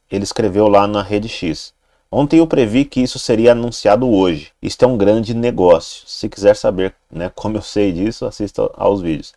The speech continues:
Então ele antes até falou que seria anunciado, né, é, essa questão da Terceira Guerra Mundial. Então nós estamos vendo que parece que por parte de, de muitos, né, existe um,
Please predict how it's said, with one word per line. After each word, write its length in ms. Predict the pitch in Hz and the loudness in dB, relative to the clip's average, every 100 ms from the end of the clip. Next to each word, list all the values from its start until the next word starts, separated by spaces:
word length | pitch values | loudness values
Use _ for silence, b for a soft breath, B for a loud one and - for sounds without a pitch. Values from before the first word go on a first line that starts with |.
| _ | _
Então 200 | 110 113 | 4 6
ele 320 | 123 - - _ - | 6 4 0 _ -2
antes 640 | 117 180 202 - - - _ - | 2 2 0 -6 -8 -14 _ -2
até 280 | 107 - 127 | -2 0 2
falou 320 | 175 151 101 | 4 6 4
que 180 | - 110 | 0 -10
seria 380 | - 107 123 | -4 2 6
anunciado, 840 | 127 127 139 - 127 95 107 113 123 _ | 6 4 -4 -4 2 4 4 0 -8 _
né, 340 | 80 87 - - | -8 -6 -8 -8
é, 580 | 85 82 82 80 78 76 76 _ | -4 -2 -2 -2 -6 -10 -14 _
essa 300 | - 104 117 | -2 -2 -4
questão 420 | - 113 - 85 | -8 -10 -6 -6
da 80 | 80 | -6
Terceira 500 | 85 87 - 95 98 | -6 -8 -8 -6 -4
Guerra 280 | 104 98 92 | -2 -2 -4
Mundial. 340 | 95 104 - _ b b b | -10 -8 -10 _ b b b
Então 120 | - | -4
nós 140 | 196 190 | 0 2
estamos 320 | - 202 117 | 4 4 4
vendo 320 | 101 139 220 | 2 0 0
que 160 | 104 - | -6 -8
parece 800 | - 135 110 147 - - 160 - _ | -4 0 4 2 0 -8 -12 -14 _
que 120 | - | -12
por 220 | 107 117 | -6 -8
parte 460 | - 107 113 - 104 | -4 -2 -2 -4 -14
de, 220 | 87 95 85 - | -10 -10 -12 -16
de 220 | 85 95 80 | -18 -14 -10
muitos, 680 | 82 123 147 - - - _ _ | -4 -2 -2 -8 -16 -18 _ _
né, 220 | 85 95 _ - | -12 -12 _ -4
existe 600 | 131 113 123 147 - 170 | -4 -2 -4 -6 -10 -8
um, 400 | 160 143 110 | -4 -4 -6